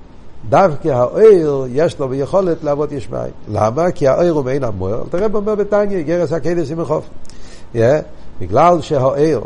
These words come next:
הוא מעין המוער, דבוק בהמוער, באמס, כוח העיסאוווס זה רק עצמוס.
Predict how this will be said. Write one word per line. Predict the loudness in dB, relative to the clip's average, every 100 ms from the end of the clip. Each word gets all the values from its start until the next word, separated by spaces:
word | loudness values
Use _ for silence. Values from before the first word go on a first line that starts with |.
| -6
הוא | -4
מעין | -2 0 0
המוער, | 0 -2 -2 -2 -6 -14 -10 0
דבוק | 2 2
בהמוער, | -2 -4 -4 -6 -8 -10 -16 -20 -20 -20 -18 -6
באמס, | 0 4 4 4 2 0
כוח | 2 2 4
העיסאוווס | 2 0 0 0 0 -4
זה | -2
רק | -2 -4
עצמוס. | -8 -8 -12 -12